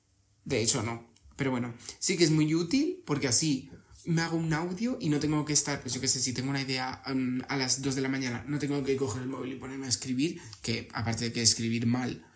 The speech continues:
mm, pf, me hace un palo, luego después de ver el móvil me cuesta volver a dormir.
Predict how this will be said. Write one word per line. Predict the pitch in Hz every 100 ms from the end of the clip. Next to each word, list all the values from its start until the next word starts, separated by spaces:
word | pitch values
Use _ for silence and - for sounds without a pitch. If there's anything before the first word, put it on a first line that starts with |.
| - _ _
mm, | 143 123 127 127 127
pf, | - -
me | 113 110 107 120
hace | 113
un | 120 117 -
palo, | 135 135 135 131 131
luego | 127 123 131 123 - -
después | 135 131 135
de |
ver | 131
el | 123
móvil | 117 123 139 135 131 120 - - _ _ - - -
me | 131 120
cuesta | 117 131 120
volver | 120 120 113
a |
dormir. | 117 117 131 139 127